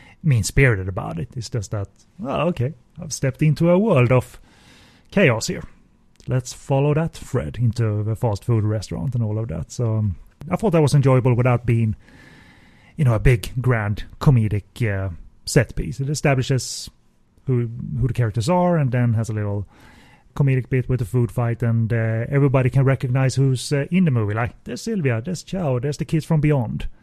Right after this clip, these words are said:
So it's audience, and it's an audience-friendly section, is what I'm, um, is what I'm getting at. So, and I don't know how, uh, how, uh, much movie work they had done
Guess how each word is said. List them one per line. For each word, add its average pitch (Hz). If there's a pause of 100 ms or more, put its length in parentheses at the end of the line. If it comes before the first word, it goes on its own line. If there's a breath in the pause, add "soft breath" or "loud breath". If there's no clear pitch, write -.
(560 soft breath)
So 127 (180)
it's 151
audience, 139
and 139
it's 156
an 151
audience-friendly 135 (260)
section, 139
is 123
what 113
I'm, 104
um, 98 (280)
is -
what 117
I'm 104
getting 82
at. -
So, - (300)
and 135
I 131
don't 180
know 156
how, 143
uh, 139
how, 131
uh, 127 (720)
much 127
movie 131
work 110
they 113
had 107
done 101